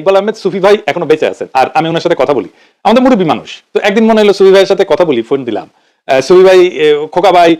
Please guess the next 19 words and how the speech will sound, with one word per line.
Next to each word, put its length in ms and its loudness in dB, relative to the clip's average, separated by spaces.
মানে 120 0
ওই 100 -2
যে 120 0
ইশরাকের 360 -2
বাবা, 160 2
জাহানারা 340 2
ইমামের 280 -4
ছেলে 220 4
রুমি, 220 0
তারা 180 2
সবাই 200 2
বীরত্বের 280 0
সাথে 180 0
যুদ্ধ 200 -8
করছেন, 220 -12
যারা 180 4
অসৎ 180 -4
পাইছেন 260 0
তা 60 2